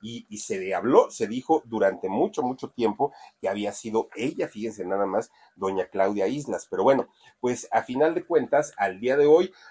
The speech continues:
pues Alberto quizá nunca nos los diga y doña Claudia dijo que no, entonces pues a saber quién de los dos fue o quién tuvo la razón, pues no lo sabremos.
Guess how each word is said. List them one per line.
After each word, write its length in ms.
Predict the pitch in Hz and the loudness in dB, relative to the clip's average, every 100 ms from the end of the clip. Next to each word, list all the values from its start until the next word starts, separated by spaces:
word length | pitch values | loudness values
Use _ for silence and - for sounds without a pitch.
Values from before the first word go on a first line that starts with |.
| _ | _
pues 240 | 113 107 | -2 -2
Alberto 360 | 101 107 143 120 | 0 0 0 -2
quizá 260 | 104 107 117 | -8 -4 -2
nunca 260 | 127 127 | -2 -2
nos 160 | 135 151 | 0 0
los 180 | 180 190 | -2 -2
diga 320 | 233 208 - | -2 0 0
y 100 | 117 | -2
doña 260 | 101 95 - | -4 -4 -4
Claudia 300 | 110 117 113 | -2 0 -2
dijo 260 | 117 117 | -4 -8
que 80 | - | -4
no, 280 | 175 196 - | 0 2 0
entonces 440 | 151 - 85 101 92 | -4 -14 -16 -16 -20
pues 160 | 82 80 | -20 -18
a 80 | 80 | -16
saber 340 | 85 104 - _ _ _ | -6 -6 -6 _ _ _
quién 160 | 101 117 | -6 -2
de 100 | 113 | -2
los 200 | 92 90 | -2 -2
dos 200 | 113 - | -2 0
fue 240 | 123 131 | 0 0
o 80 | 95 | -6
quién 200 | - 101 | -12 -12
tuvo 220 | 113 110 | -4 0
la 140 | 101 85 | 0 0
razón, 420 | 90 - 156 175 | -4 -4 -4 -4
pues 140 | 107 98 | -6 -4
no 100 | 107 | -2
lo 120 | 101 | -4
sabremos. 560 | - 80 85 80 80 | -8 -8 -8 -8 -16